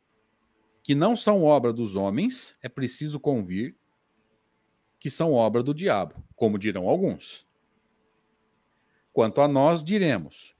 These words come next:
obra dos espíritos. Ok? Então, se você provou que não é fraude, tem que haver uma intervenção invisível, vamos dizer assim. Alguns vão dizer que é obra do diabo. Nós,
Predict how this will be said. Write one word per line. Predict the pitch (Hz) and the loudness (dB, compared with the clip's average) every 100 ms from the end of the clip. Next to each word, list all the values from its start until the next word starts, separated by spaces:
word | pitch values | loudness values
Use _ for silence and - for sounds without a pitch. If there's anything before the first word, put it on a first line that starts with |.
| - | 0
obra | 127 120 135 151 | 2 2 0 -2
dos | 123 120 107 | -2 -2 -4
espíritos. | 147 147 _ 151 98 80 _ - - - - _ _ _ _ _ | -8 -10 _ -6 -6 -8 _ -20 -20 -20 -20 _ _ _ _ _
Ok? | - 127 247 _ _ _ _ _ _ _ _ _ 233 - _ _ _ _ _ _ | -6 -6 -6 _ _ _ _ _ _ _ _ _ -20 -20 _ _ _ _ _ _
Então, | - 110 - _ - | -12 -10 -12 _ -16
se | - | -10
você | 98 95 139 | -8 -4 -4
provou | 135 147 123 117 113 | 2 4 4 2 0
que | 107 | -2
não | 107 113 | -2 -4
é | 127 | -4
fraude, | - 139 156 233 - _ _ _ _ _ _ _ _ _ _ | 0 2 2 -2 -12 _ _ _ _ _ _ _ _ _ _
tem | - 107 | 0 2
que | 101 | 2
haver | 147 127 107 | 0 0 -2
uma | 104 | -2
intervenção | 143 143 147 160 170 - 101 104 151 - _ _ _ | -2 0 0 0 -4 -6 -6 -6 -12 -20 _ _ _
invisível, | 175 175 180 156 131 135 98 87 | -4 -2 -4 -6 -6 -6 -6 -8
vamos | 92 90 87 | -6 -8 -8
dizer | 90 87 | -10 -8
assim. | 87 - - - _ _ _ _ _ _ - | -10 -10 -18 -20 _ _ _ _ _ _ 2
Alguns | 190 123 123 123 | 2 4 0 0
vão | 160 | -2
dizer | 165 135 147 | -2 -2 -2
que | 185 | 0
é | |
obra | 160 160 | 0 0
do | 160 | -2
diabo. | 165 180 98 - | -2 -2 -2 -2
Nós, | 120 180 165 170 - - | 0 4 4 4 -2 -14